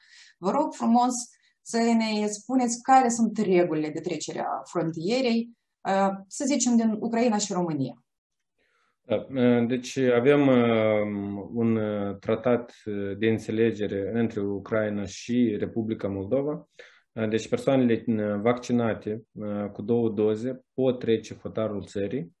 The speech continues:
Speaker 2: uh, indiferent de cele paisprezece zile. Deci, uh, la moment, uh, nu este stipulat în, uh, hotărârea Comisiei Naționale Extraordinare acest termen,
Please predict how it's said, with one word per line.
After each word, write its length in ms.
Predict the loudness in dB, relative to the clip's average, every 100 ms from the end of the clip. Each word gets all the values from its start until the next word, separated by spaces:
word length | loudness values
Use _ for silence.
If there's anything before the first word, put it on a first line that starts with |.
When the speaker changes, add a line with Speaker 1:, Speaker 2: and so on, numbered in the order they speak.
| _ -20 -20 _
Speaker 2:
uh, 400 | -4 0 2 2
indiferent 520 | 4 4 6 4 4 2
de 80 |
cele 300 | -2 0 0
paisprezece 760 | 2 2 0 -2 -6 -6 -6 -8
zile. 360 | -4 -4 -2
Deci, 380 | -6 -8 -10 -8
uh, 240 | -4 -2 2
la 140 | 2
moment, 600 | 4 4 4 4 2 -2
uh, 560 | 0 2 2 0 0 0
nu 160 | 2
este 260 | 2 2 -2
stipulat 640 | -14 _ -6 -4 -2 -2
în, 220 | -2 -4 -4
uh, 260 | -4 -6 -8 -8
hotărârea 420 | -4 0 0 -2
Comisiei 420 | -2 -4 -4 -6
Naționale 460 | -6 -6 -6 -4 -4
Extraordinare 800 | -8 -8 -6 -4 -4 -4 -6 -12 _ -20 _
acest 360 | -6 -4 -6 4
termen, 420 | 4 4 -2